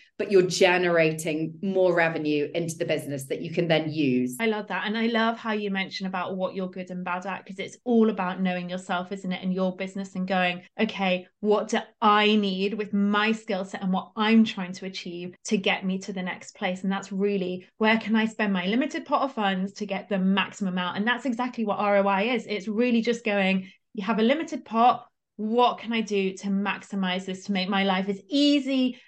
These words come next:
Speaker 2: and as fun and make me as much money as possible? 'Cause that's really what we're here for, right? It's businesses that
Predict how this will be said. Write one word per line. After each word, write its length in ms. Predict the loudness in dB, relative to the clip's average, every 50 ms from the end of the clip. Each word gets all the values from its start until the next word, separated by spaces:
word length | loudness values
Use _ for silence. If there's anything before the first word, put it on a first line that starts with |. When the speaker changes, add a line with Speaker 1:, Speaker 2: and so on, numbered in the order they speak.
| _ _ 2
Speaker 2:
and 120 | 4 4
as 160 | 4 2 -4
fun 500 | 0 2 4 4 6 4 4 2 0 -4 -8 _ -6
and 120 | -4 0 2
make 200 | 2 0 0 0
me 220 | 0 0 0 0
as 100 | 0 0
much 380 | 0 0 2 0 -2 -4 -4 -2
money 400 | -2 0 0 0 -2 -4 -4 -2
as 180 | -2 -4 -4 -4
possible? 440 | -4 -4 -4 -4 -2 -4 -2 -2 -2
'Cause 320 | 0 -2 -2 -2 -2 -8 -18 -12 -10
that's 240 | -8 -8 -8 -4 0
really 240 | 2 2 4 4
what 160 | 2 2 2 2
we're 80 | 0
here 200 | 0 0 -2 -2
for, 160 | -2 -4 -4
right? 200 | -2 -2 -2 -2
It's 100 | -2 -4
businesses 640 | -4 -4 -2 -2 -2 -4 -2 -4 -2 -2 -2 -4 -2
that 220 | 0 0 0 0